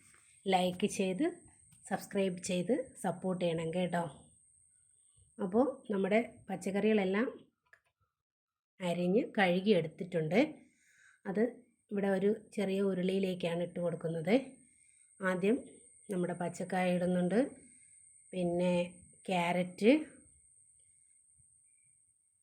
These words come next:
ഉം, അമരയ്ക്ക, പടവലങ്ങ, ഇതെല്ലാം നീളത്തിൽ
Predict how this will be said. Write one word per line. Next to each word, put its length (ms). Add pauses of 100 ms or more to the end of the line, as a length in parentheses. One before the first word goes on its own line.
(880)
ഉം, 440 (1200)
അമരയ്ക്ക, 520 (2000)
പടവലങ്ങ, 720 (3750)
ഇതെല്ലാം 380
നീളത്തിൽ 500